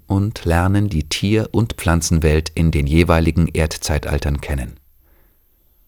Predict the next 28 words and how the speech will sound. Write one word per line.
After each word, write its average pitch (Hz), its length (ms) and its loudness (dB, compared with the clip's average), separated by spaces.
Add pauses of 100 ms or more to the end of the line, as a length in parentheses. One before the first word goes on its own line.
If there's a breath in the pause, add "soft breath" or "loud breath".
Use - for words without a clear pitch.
(280)
An 73 240 0
den 71 240 -2
Werkbänken 107 880 0
können 135 320 0
Sie 120 180 0
in 95 140 4
diesem 120 320 2
Raum 98 340 4
etwas - 560 -2
über 87 240 0
Bewegungen 98 760 4
der 80 160 2
Erdplatten 101 680 -2
und 123 400 -4
Erdbeben 78 560 0
erfahren. 64 520 -6 (1300)
Bohrkerne 78 880 0
aus 85 220 -2
der 95 120 2
Steiermark 87 800 2
bieten 101 280 0
Einblicke 95 680 2
in 92 240 0
das 87 220 -2
geologische 90 640 4
Fundament 107 720 2
unserer 69 340 -2
Landschaft. - 560 -8